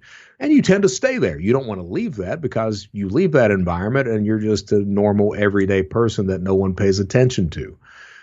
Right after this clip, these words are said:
So it, it, that helps feed into those crimes. Absolutely.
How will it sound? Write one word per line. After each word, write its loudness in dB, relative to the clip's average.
So 0
it, -2
it, -4
that 4
helps 2
feed 4
into 4
those -2
crimes. -4
Absolutely. -6